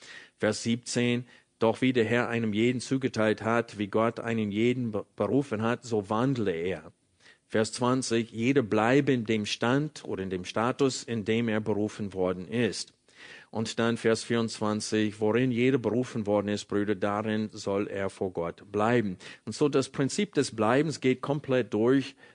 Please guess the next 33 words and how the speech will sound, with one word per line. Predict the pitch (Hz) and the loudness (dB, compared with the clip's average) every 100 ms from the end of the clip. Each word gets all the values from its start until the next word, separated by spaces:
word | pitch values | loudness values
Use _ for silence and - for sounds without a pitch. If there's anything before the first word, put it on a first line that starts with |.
| - | -8
Kapitel | 107 - 110 | -4 0 0
sieben. | 92 104 107 143 143 - - | 0 -2 0 -2 -6 -14 -6
Und | 120 | 0
wir | 127 | 2
sehen | 117 135 147 | 4 4 4
das | 131 117 | 2 4
auch | 113 117 | 2 2
in | 113 | 0
unserem | 117 123 117 | 0 -2 -2
Abschnitt | 80 101 - 107 | -2 -4 -2 -2
für | - 104 | 0 2
heute. | 120 143 139 98 87 - - _ | 4 4 4 -2 -4 -12 -20 _
Wir | - | -6
sehen | 95 113 117 | 0 0 2
das | 110 - | 0 0
in | |
Vers | 104 113 107 | 0 0 2
sechsundzwanzig, | 117 117 113 - 110 117 - 113 | 0 0 -6 -2 -2 -2 -2 -2
wo | 107 | 0
es | 104 | 0
steht, | - 113 117 | 0 0 0
„Ich | 117 - | -4 -2
meine | 110 127 131 | 0 2 2
nun, | 113 117 113 | 0 0 0
dass | 110 - | 0 0
dies | 120 131 - | -2 -2 -2
um | - 127 | -6 -2
der | 117 101 | 0 0
gegenwärtigen | 107 117 117 110 110 107 | 0 0 0 0 0 -2
Not | 107 110 101 | -2 -2 -2
willen | 110 110 | -2 -2
gut | 95 123 147 113 | -2 -2 -2 0
ist, | 123 | -2